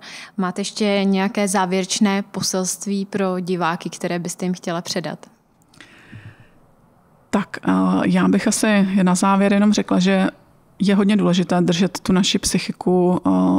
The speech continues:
Speaker 2: co nejvíc v pohodě. Každý zažíváme nějaký negativní momenty, to je prostě normální v tom životě. Ale neměli bychom to nechat, eh,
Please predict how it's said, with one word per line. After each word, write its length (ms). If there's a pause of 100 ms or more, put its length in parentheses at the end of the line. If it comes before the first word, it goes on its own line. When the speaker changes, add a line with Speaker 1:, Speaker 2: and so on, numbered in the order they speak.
(360)
Speaker 2:
co 120
nejvíc 300
v 40
pohodě. 380 (220)
Každý 260
zažíváme 480
nějaký 280
negativní 680
momenty, 500
to 140
je 80
prostě 300
normální 400
v 40
tom 140
životě. 360 (640)
Ale 280
neměli 320
bychom 380
to 140
nechat, 480
eh, 40